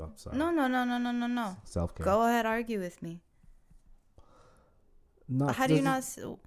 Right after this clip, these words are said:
Speaker 1: Well, n-
Speaker 2: I don't mean to attack you and say that, but I mean, like, how do you, how do you not see that? 'Cause I feel like just for the self-care of a person, I feel like you should just keep it honest because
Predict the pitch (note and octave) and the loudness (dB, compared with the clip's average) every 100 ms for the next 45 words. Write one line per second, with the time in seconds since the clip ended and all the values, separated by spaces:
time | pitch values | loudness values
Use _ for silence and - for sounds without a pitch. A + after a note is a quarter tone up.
0 | - E3+ F#3 - C#3+ D#3+ C#3 D3+ D3+ - | -2 4 4 2 -10 -12 -10 -10 -12 -18
1 | - - - - - - - - _ - | -18 -10 -10 -10 -12 -16 -20 -20 _ -18
2 | - B3 C#4+ C4 A#3+ F#3 F3 G#3+ G#3+ F#3+ | -2 2 4 2 2 0 2 2 2 -2
3 | F3 E3 D#3+ D#3+ E3+ G#3 A3 G3 F3+ F3 | -4 -2 -2 0 2 0 0 0 -2 -4
4 | - - - B3 C4 B3+ C4 C4 B3+ A#3+ | -18 -14 -4 -2 0 -2 0 0 0 -2
5 | - B3+ A#3 - - - - - - - | -4 -4 -4 -6 -8 -20 -20 -20 -20 -20
6 | - _ _ - B3 B3+ C4 B3 A3+ - | -20 _ _ 0 0 4 4 4 0 -4
7 | B3 - A#3 A3+ G#3 G3+ - G3+ G3+ - | -4 0 0 0 -2 -2 4 4 2 -2
8 | G#3 F#3+ F#3 - F#3 G3 - A3+ G#3+ F#3 | 0 0 0 -2 0 0 -4 -4 -4 -2
9 | G3 F#3 F3+ F#3+ G3 - F#3+ F3+ - - | 0 -2 -2 -4 -4 -6 -6 -6 -6 -8
10 | F3+ E3+ D#3 D#3 F3 G#3+ A#3+ F#3+ - F3+ | -6 -6 -4 -4 -2 -4 -6 -8 0 0
11 | F3 | 0